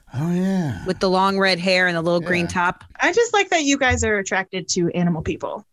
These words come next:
Speaker 1: Yeah.
Speaker 2: Hey, you, I'm sorry.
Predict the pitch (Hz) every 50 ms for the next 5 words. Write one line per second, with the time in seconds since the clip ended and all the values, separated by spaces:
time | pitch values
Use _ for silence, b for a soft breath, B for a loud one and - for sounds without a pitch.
0 | _ _ _ _ _ _ _ _ _ _ - 269 339 349 330 277 202 180 302 269
1 | 185 - b b b b b b - 196 247 349 453 480 - - _ _ _ _
2 | 269 320 427 415 - - 294 240 214 196 196 202 220 247